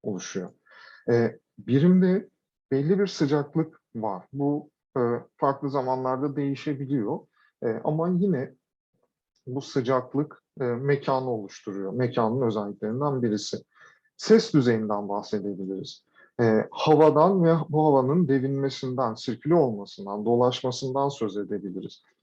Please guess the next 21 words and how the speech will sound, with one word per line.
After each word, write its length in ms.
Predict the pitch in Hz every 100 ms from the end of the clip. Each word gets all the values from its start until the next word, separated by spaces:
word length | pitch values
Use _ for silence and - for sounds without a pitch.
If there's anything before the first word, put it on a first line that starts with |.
| _ - _ -
Eşya 340 | 139 - 208
yerleştiriyoruz. 880 | 190 117 104 104 - 87 101 95 95
Gene 260 | 131 113 113
kullanıcı 440 | 127 117 120 117
için 240 | - 110
buna 240 | 110 139 175
karar 380 | 156 123 104 101
veriyoruz. 560 | 92 92 95 - _ _ - - - _ _ _
Şimdi 380 | - 214 160 120
bu 120 | 202
kararların 580 | - 196 190 143 127 117
hepsini 480 | 143 180 - 139 101
verirken 460 | 123 185 196 117 104
aslında 580 | 127 131 - 123 104 95
biz 440 | 123 139 - - _ _ _
yapı 720 | 117 147 151 - 170 180 - -
ögelerini 1040 | 147 127 143 135 143 135 139 139 143 147 147 _ _
tasarlayarak 880 | - 147 147 131 131 143 110 107 _
bunları 320 | 135 127 117
oluşturmuş 600 | 113 101 - 104 104 -
oluyoruz. 380 | 104 98 101 -